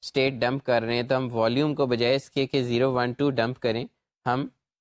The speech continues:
اسکرین پہ پرنٹ کرتے ہوئے اس کا نیم لو، میڈیم، ہائی نکال لیں۔ تو یہ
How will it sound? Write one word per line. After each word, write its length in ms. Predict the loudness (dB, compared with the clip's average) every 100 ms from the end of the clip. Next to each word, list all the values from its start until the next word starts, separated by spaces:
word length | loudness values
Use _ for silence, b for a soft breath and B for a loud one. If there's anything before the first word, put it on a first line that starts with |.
| _ _ _
اسکرین 300 | -6 -2 -2
پہ 140 | 0 -2
پرنٹ 280 | -2 -2
کرتے 320 | 0 -2 0 -2
ہوئے 120 | -2
اس 140 | -2
کا 120 | -2
نیم 340 | 0 0 0 0
لو، 280 | 0 0 -2
میڈیم، 360 | -4 -4 -4
ہائی 180 | -2 0
نکال 340 | -2 0 0
لیں۔ 200 | 0 -6 -12 _ _ _ _ _ _ _ -2
تو 80 | 0
یہ 260 | 4 2